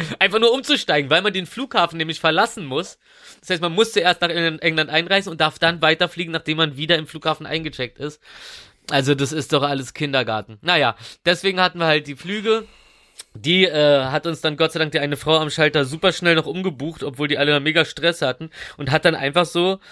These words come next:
ähm, der erste Termin, der uns eingefallen ist, das war halt Eileens Geburtstag. Und dann dachten wir, „Komm.“ Was lustig ist, ist aber, dass, äh, die Dame den Rückflug auf Montag gelegt hat und wir beide irgendwie die ganze Zeit im Kopf hatten Sonntag. Also waren wir Sonntag am Flughafen und mussten dann doch noch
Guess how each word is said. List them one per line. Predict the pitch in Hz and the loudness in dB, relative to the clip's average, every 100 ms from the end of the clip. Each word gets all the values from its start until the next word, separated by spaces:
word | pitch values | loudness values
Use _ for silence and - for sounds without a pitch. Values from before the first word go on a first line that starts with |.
| - - | -10 0
ähm, | 151 151 | 0 0
der | 147 147 | 0 4
erste | 160 165 | 2 0
Termin, | 165 156 156 | -4 -2 2
der | 151 | 2
uns | 135 | 0
eingefallen | 120 147 160 170 175 | -4 -4 -2 -2 -2
ist, | 165 | -6
das | 165 | -4
war | 165 | 0
halt | 165 160 - | 0 0 -2
Eileens | 160 165 165 | 0 -2 -2
Geburtstag. | 185 196 196 - 107 98 _ - - - - - _ | 0 0 0 -2 -4 -4 _ -20 -20 -20 -20 -20 _
Und | 117 113 | -6 0
dann | 110 117 | 2 2
dachten | 120 - 160 | 0 0 0
wir, | 175 | 2
„Komm.“ | 180 196 139 98 _ _ _ _ _ - - | 2 0 0 -4 _ _ _ _ _ -12 -4
Was | 127 | 2
lustig | 165 202 190 | 4 4 2
ist, | 165 147 | 0 0
ist | |
aber, | 156 147 151 | 0 2 2
dass, | 147 - - | 0 -2 -6
äh, | - 135 | -2 -2
die | 131 | 2
Dame | 135 151 147 | 2 2 0
den | 139 | 0
Rückflug | 147 147 165 147 | -2 0 0 2
auf | 135 | 0
Montag | 131 151 165 170 | 2 0 4 2
gelegt | 135 120 117 | 2 0 0
hat | 139 143 - | 0 -2 -4
und | - 131 110 | -10 -10 -4
wir | 127 | -2
beide | 120 120 131 | 2 2 4
irgendwie | 127 127 127 | 0 -2 -6
die | 123 | -2
ganze | 117 117 147 | 0 2 0
Zeit | 131 | -2
im | 127 | 0
Kopf | 127 - | -2 0
hatten | 131 135 | -2 0
Sonntag. | 127 147 113 98 _ - - - | 2 4 2 -4 _ -18 -18 -12
Also | - 101 107 | -4 0 2
waren | 117 | 4
wir | 113 | 4
Sonntag | 107 113 120 | 2 2 2
am | 107 | 0
Flughafen | - 117 135 135 - 127 | -4 -2 2 2 0 -6
und | 107 - | -6 -8
mussten | 107 - | -10 -4
dann | 107 | -4
doch | 92 | 0
noch | 135 | 2